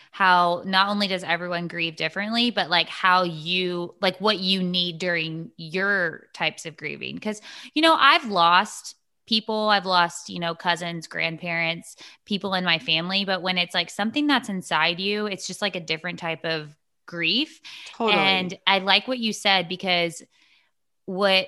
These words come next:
Speaker 1: I need, and I think what a lot of people need, I think even scripture says, like,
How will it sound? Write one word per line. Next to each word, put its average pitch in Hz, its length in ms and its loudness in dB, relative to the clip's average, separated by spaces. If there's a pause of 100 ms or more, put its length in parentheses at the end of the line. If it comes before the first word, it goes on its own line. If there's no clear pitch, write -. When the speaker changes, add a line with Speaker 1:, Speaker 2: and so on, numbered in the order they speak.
(120)
Speaker 1:
I 175 280 4
need, 208 460 0
and 190 220 0
I 190 60 2
think 320 220 2
what 349 100 4
a 269 40 4
lot 175 220 4
of 180 60 -4
people 214 240 -2
need, 233 200 2
I 190 100 2
think 226 220 0
even 208 340 -2
scripture 170 400 -8
says, 175 300 0
like, 160 280 2